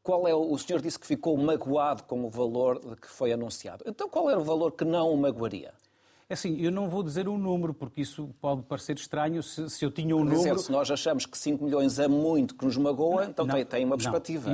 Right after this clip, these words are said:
Speaker 2: Eu, eu amanhã, amanhã, e depois partilharei isso com o Vítor, se o Vítor quiser entender,
Speaker 1: Uhum.
Speaker 2: ou com quem quiser,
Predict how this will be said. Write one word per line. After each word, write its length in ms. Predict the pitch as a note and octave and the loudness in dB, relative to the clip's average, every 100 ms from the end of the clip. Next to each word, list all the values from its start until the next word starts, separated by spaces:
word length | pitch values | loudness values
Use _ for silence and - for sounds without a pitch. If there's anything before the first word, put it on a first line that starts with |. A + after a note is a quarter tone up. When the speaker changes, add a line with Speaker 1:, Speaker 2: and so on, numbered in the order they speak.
| D#3 | 0
Speaker 2:
Eu, 200 | C#3+ D3 | 0 2
eu 60 | |
amanhã, 560 | C3+ C3 C3+ A2+ A2+ C3 | 0 0 0 0 -2 -2
amanhã, 560 | C3 G#2+ G#2 F#2 G2+ B2+ | -4 -6 -6 -8 -8 -6
e 80 | C3 | -6
depois 260 | G2 B2+ - | -8 -10 -6
partilharei 580 | C3+ A#2+ B2 A#2+ A2+ | -8 -6 -4 -2 -2
isso 260 | A2 G#2 - | -4 -6 -2
com 120 | D3+ | -2
o 40 | A2 | 0
Vítor, 400 | A2+ D#3 D3+ A2+ | -2 -2 -4 -8
se 120 | B2+ | -8
o 40 | |
Vítor 300 | A2+ A#2 G#2+ | -6 -6 -10
quiser 420 | - G2+ A2 D3 | -10 -10 -4 -4
entender, 460 | C3+ G#2+ F2+ A#2+ C#3+ | -4 -6 -4 -2 0
Speaker 1:
Uhum. 60 | D#3 | 0
Speaker 2:
ou 40 | |
com 140 | C3 G#2+ | -2 -8
quem 160 | G2+ | -8
quiser, 420 | B2 A#2+ C#3+ G3+ | -10 -4 -2 -2